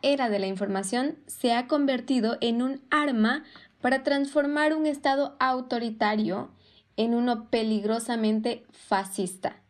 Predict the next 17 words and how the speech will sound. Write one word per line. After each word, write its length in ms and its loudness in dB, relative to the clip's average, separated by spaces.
La 120 2
mayor 360 0
parte 340 2
de 320 2
este 960 0
deterioro 1040 2
se 220 -2
ha 100 2
producido 500 0
bajo 240 0
el 80 0
liderazgo 540 0
de 120 2
este 180 -6
presidente 720 -2
Xi 300 -2
Jinping 680 -2